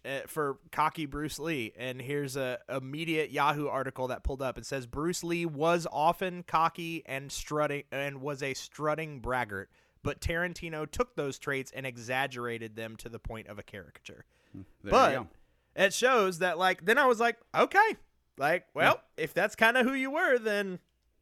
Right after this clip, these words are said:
Speaker 2: Then that's,
Speaker 1: no,
Speaker 2: I guess
Speaker 1: no
Speaker 2: that's
Speaker 1: harm,
Speaker 2: what's
Speaker 1: no
Speaker 2: gonna be in the
Speaker 1: foul.
Speaker 2: movie." Yeah, I'm gonna ha-, I'm gonna have to, I'm gonna have to look into that. Um,
Speaker 1: Um,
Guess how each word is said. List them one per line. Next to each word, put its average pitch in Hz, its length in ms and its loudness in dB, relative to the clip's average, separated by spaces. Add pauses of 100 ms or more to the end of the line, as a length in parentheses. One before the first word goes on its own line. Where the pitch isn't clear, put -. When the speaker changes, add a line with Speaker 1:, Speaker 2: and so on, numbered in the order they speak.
(140)
Speaker 2:
Then 110 220 -8
that's, 143 200 -6
Speaker 1:
no, 160 120 0
Speaker 2:
I 147 160 0
guess 160 140 0
Speaker 1:
no 180 60 4
Speaker 2:
that's 196 100 4
Speaker 1:
harm, 240 120 4
Speaker 2:
what's 262 120 4
Speaker 1:
no 269 80 6
Speaker 2:
gonna - 100 2
be 370 60 6
in 359 80 4
the - 40 2 (160)
Speaker 1:
foul. 208 120 -2
Speaker 2:
movie." 131 180 -2
Yeah, 208 140 4
I'm 220 80 0
gonna 226 140 -4
ha-, 226 100 -4
I'm 208 100 -4
gonna 226 160 -6
have 214 160 -4
to, 180 320 0 (160)
I'm 190 220 2
gonna 196 140 -4
have 190 120 -4
to 180 80 -4
look 165 220 -4
into 147 220 -4
that. 95 280 -4 (380)
Um, 135 80 4
Speaker 1:
Um, 135 500 2